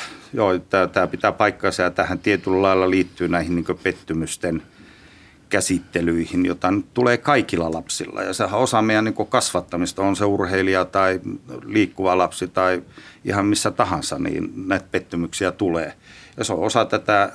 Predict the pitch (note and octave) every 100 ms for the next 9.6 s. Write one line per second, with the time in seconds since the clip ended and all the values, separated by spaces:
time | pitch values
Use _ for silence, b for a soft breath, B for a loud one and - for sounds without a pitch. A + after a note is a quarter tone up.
0 | - G#2+ G2 G#2 G#2+ F#2 F2+ F2 F2+ F#2
1 | F#2 F#2 F#2 F#2+ F#2 G2+ F#2 G2 F#2 F#2+
2 | F#2+ F#2 G2 A#2 - - - D#2 E2 -
3 | F2 - - - - B B B B B
4 | B B B - - - - - - E2
5 | - - D#2+ - - - - A#2 C3+ D3
6 | - D3 D3 C3 A#2+ A2 A2 A#2 - G#2+
7 | F#2 F2+ - G2 F#2 F2+ F#2+ E2+ D#2 F2
8 | E2 G2+ - F2+ D#2+ E2+ F2+ E2 E2 D#2
9 | D#2 D#2+ D#2 - -